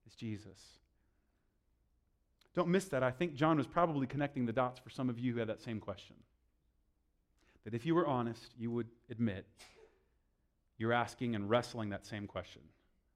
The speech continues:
Why am I here? Maybe in the most shallow possible sense, you're wondering, "Why am I here now? Like, why am I, like, why am I in this room, sitting here listening to this guy?"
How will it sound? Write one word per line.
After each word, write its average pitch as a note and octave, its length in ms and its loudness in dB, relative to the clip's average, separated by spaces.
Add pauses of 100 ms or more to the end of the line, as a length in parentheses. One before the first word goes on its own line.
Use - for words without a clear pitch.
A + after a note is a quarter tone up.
(640)
Why G2+ 180 -2
am G2+ 120 -2
I F2+ 100 -4
here? F2+ 240 -12 (3000)
Maybe C#3+ 180 4
in D3+ 80 6
the C#3 60 8
most B2+ 200 4
shallow C#3 340 4
possible A2 400 -2
sense, A#2 340 -4
you're A2 80 -4
wondering, A2 380 0
"Why G2+ 180 -2
am A2 100 0
I G2 100 -4
here G2+ 360 -2
now? F2+ 260 -4 (140)
Like, F2+ 160 -14
why F#2+ 220 -2
am F#2+ 100 -4
I, F#2 300 -6
like, F2 180 -12
why F2+ 240 -6
am F#2 100 -6
I F#2+ 120 0
in F#2+ 440 -2 (100)
this G#2+ 200 -8
room, A2 360 4 (580)
sitting A2+ 280 -2
here G#2+ 140 2
listening G#2 380 0
to G2+ 60 -2
this F#2+ 140 -4
guy?" F2+ 200 -2